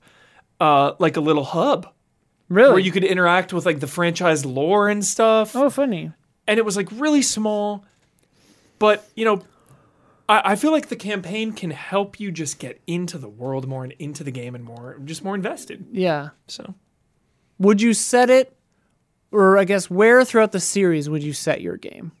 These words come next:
Speaker 2: Would it be Camp Crystal Lake? Would it be the town?
Speaker 1: Yeah, I think
Speaker 2: Would it be
Speaker 1: early days, like, three, part three era.
Speaker 2: Yeah.
Speaker 1: Two, three.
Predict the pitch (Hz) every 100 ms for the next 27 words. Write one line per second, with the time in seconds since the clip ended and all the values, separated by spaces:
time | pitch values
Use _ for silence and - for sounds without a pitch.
0 | _ _ - 170 160 156 156 156 170 156
1 | 190 214 247 240 190 160 - 151 147 -
2 | 214 233 160 151 185 160 156 147 139 139
3 | 135 127 123 - _ _ - 127 123 131
4 | 131 _ _ 139 127 - 139 139 135 139
5 | 135 139 139 _ _ _ _ _ - 165
6 | 143 135 - 127 - 143 139